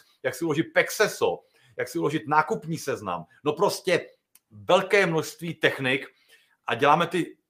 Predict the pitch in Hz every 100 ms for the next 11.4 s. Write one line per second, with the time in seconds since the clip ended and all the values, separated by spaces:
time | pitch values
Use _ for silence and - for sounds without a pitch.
0 | _ _ 135 123 139 131 165 151 123 127
1 | 147 120 117 113 110 - 95 80 87 104
2 | 120 156 165 151 135 131 120 - 143 143
3 | 156 151 - 135 135 123 110 - - 98
4 | - 87 87 - _ - - 110 143 139
5 | 156 - 139 151 147 139 131 143 143 127
6 | - 139 143 135 - _ _ - 123 147
7 | - - 135 135 170 165 - - 131 151
8 | 160 - 139 - 143 - - - - 143
9 | 165 165 147 147 151 - 185 - 151 117
10 | 110 135 127 117 117 113 110 101 104 98
11 | 95 95 98